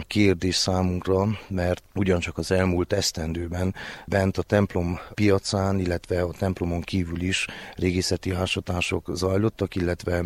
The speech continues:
georadar falkutatás végeztünk,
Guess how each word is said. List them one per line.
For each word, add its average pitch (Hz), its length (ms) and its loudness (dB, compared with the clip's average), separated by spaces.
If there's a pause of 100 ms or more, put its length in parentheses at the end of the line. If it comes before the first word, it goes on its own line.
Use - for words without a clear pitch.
(160)
georadar 90 760 0
falkutatás 90 1040 -4 (260)
végeztünk, 95 840 0